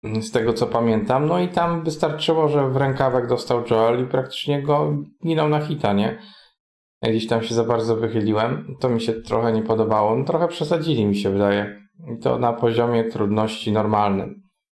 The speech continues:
Oczywiście grałem, nie? No i później poznawaliśmy, słuchajcie, ciekawych bohaterów, także fabuła bardzo, e, bardzo fajna, przerywniki filmowe, też animacja postaci na najwyższym, e, poziomie.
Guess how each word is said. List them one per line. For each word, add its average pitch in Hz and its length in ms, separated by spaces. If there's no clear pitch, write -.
Oczywiście 107 540
grałem, 107 440
nie? 107 140
No 247 60
i 220 80
później 190 360
poznawaliśmy, 120 680
słuchajcie, 110 540
ciekawych 107 400
bohaterów, 104 520
także 104 380
fabuła 110 640
bardzo, 113 560
e, 110 160
bardzo 107 640
fajna, 113 300
przerywniki 110 580
filmowe, 110 560
też 113 220
animacja 107 480
postaci - 540
na 110 100
najwyższym, 104 720
e, 98 260
poziomie. 101 760